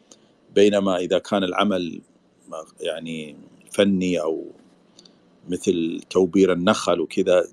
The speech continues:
تأتي الكسرات وألوان أخرى أكثر رقة من مثلًا من عمل شاق كجبد الدلة أو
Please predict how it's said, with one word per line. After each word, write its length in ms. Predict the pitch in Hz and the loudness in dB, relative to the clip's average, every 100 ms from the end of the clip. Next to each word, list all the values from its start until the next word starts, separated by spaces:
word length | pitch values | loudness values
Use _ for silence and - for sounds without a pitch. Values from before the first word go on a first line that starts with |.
| - | 0
تأتي 320 | 98 - 90 | 0 0 -4
الكسرات 760 | 78 - - 90 90 82 - | -4 -8 -6 0 2 0 -4
وألوان 560 | 82 92 - 87 95 85 | -12 -12 -14 -8 -6 -6
أخرى 420 | 85 - 87 82 - _ - | -8 -10 -6 -6 -8 _ -6
أكثر 360 | - - 90 101 | -6 -2 0 0
رقة 340 | - - - _ _ _ _ _ _ _ _ | -2 -8 -12 _ _ _ _ _ _ _ _
من 320 | 85 92 90 87 | -8 -6 -4 -2
مثلًا 300 | 90 92 87 85 - - _ _ - | -4 -2 -4 -6 -12 -20 _ _ -18
من 100 | - | -2
عمل 300 | 98 95 87 | 0 2 0
شاق 280 | - 92 - - _ _ _ _ _ _ - | 0 -2 -2 -16 _ _ _ _ _ _ -10
كجبد 500 | - 90 92 95 - | -2 0 2 0 0
الدلة 600 | - - 101 90 85 85 | -2 2 2 4 2 2
أو 460 | 82 78 78 78 | -2 -4 -6 -10